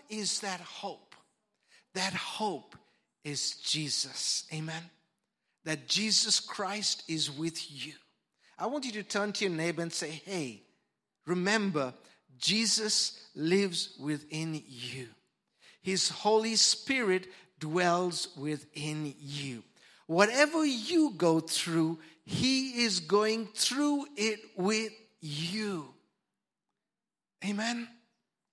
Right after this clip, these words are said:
So we've got to come to an understanding. If this is my walk with God, if this is the relationship that I have with the creator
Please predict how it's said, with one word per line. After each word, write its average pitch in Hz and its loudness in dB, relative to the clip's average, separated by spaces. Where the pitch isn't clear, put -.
So 254 2
we've 311 4
got 285 0
to 285 -2
come 320 0
to 285 0
an 247 2
understanding. 226 0
If 214 -4
this 294 -2
is 254 -2
my 220 0
walk 196 -6
with 170 -10
God, 160 -12
if 185 -4
this 277 4
is 233 -2
the 202 4
relationship 202 2
that 208 -2
I 190 -4
have 190 -6
with 190 -4
the 170 -6
creator 220 -4